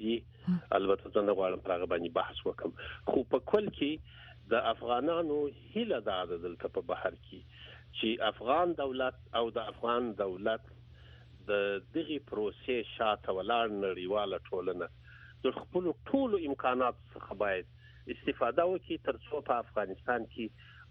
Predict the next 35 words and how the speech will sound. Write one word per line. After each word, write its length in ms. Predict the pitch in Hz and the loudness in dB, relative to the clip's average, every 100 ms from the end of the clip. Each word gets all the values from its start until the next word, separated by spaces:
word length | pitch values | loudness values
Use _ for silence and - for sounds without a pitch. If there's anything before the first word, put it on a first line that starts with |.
| 110 | 2
روڼ 160 | 143 160 - 107 | 4 2 0 -2
او 40 | - | -2
شفاف 440 | 101 - 98 - 92 | -4 0 0 0 -8
انتخابات 600 | - - 82 87 - - | -4 -2 0 0 -4 -16
وشي. 220 | - - - - - 120 | -20 -20 -20 -20 -8 0
دا 140 | 170 196 - - | 2 2 -4 -6
په 80 | 180 | -4
دې 180 | 214 233 - | -2 -4 -4
خاطر 300 | 175 180 175 | -6 -2 -2
چې 240 | 147 - 165 165 - - - - - - | -4 -6 -6 -8 -12 -20 -20 -20 -10 -4
افغانان 600 | 151 147 156 165 208 208 - | -2 2 4 4 4 0 -2
بالاخره 840 | 202 175 156 - 156 165 180 143 - - - - - - - - | -6 -4 -8 -4 -2 0 -2 -4 -12 -20 -20 -20 -20 -20 -18 -8
په 80 | 135 202 | -2 0
دغه 200 | 196 170 - | 0 -2 -4
پوسي 360 | 226 226 - 131 - | -4 -4 -4 -8 -6
چې 100 | 104 - | -6 -4
په 60 | 120 117 | -4 -4
انتخاباتو 640 | - - 113 139 143 - - | -4 0 2 4 0 -2 -14
کې 80 | 120 120 | -2 0
دا 80 | 110 | 0
د 240 | 113 104 101 | -2 -4 -2
درغلیو 580 | 101 92 95 104 120 104 101 | -2 -2 -4 -2 -4 -4 -6
پر 100 | 92 117 | -4 -2
ضد 140 | 127 107 | -2 -2
مبارزه 540 | 98 104 87 - 127 | -2 -2 -4 0 0
کیږي، 400 | - - - - - - - - - - | -2 -12 -20 -20 -20 -20 -18 -18 -6 2
کله 160 | 180 175 | 4 2
چې 160 | - 185 123 | -2 -2 4
عام 280 | 135 180 185 | 4 4 2
ولس 300 | 127 135 139 - | -4 -4 -4 -6
په 60 | 123 | -12
دې 200 | 117 117 - | -6 -6 -2
پوسي، 300 | 180 - 175 | -4 -2 -2
نو 80 | 160 | 0
د 20 | 156 | -2